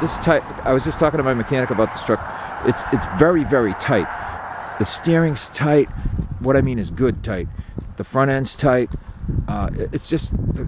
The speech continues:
it's a very, t-, you know, the truck drives like new. It's, it really does. A-, and there's no rust on it whatsoever. There's Rhino liner in the bed. It's a nice truck. It's a stick. Uh, I believe I have twenty-five hundred dollars on that too, as well. Okay,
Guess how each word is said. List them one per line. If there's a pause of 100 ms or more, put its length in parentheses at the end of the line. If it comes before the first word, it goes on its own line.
it's
a
very,
t-, (340)
you
know,
the
truck
drives
like
new.
It's,
it
really
does. (120)
A-,
and
there's
no
rust
on
it
whatsoever. (380)
There's
Rhino
liner
in
the
bed. (260)
It's
a
nice
truck.
It's
a
stick. (680)
Uh, (880)
I
believe
I
have
twenty-five
hundred
dollars
on
that
too,
as
well. (880)
Okay,